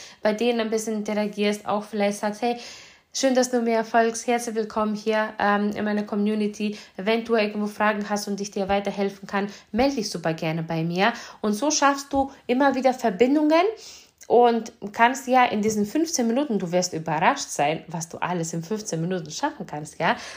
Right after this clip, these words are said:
Und so machst du das, ähm, immer wieder am Tag. Also immer, wenn du diese fünfzehn Minuten zur Verfügung hast,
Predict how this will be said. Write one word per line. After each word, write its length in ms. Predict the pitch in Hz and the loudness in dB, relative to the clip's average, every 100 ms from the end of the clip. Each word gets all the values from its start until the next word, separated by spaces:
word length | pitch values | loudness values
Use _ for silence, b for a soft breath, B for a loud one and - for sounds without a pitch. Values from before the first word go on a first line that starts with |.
| B | B
Und 160 | - 202 | -6 -4
so 140 | 302 | 0
machst 240 | 330 330 330 | 2 0 0
du 60 | |
das, 200 | 285 285 277 B B B | 0 0 -2 B B B
ähm, 300 | 233 240 233 - | 4 4 0 -2
immer 300 | 294 311 233 | 2 4 2
wieder 260 | 277 359 | 4 4
am 140 | 339 339 | 4 0
Tag. 280 | - 403 466 | -2 -2 2
Also 180 | 233 214 | 0 2
immer, 300 | 262 285 254 | 0 2 2
wenn 160 | 254 | 0
du 80 | 247 | 0
diese 220 | 226 226 | -2 -2
fünfzehn 360 | 220 247 247 233 | 0 -2 0 0
Minuten 280 | 226 240 220 | 0 -2 -4
zur 180 | 214 | -6
Verfügung 420 | 208 277 277 262 240 | -6 -4 -2 -2 0
hast, 160 | 262 | 0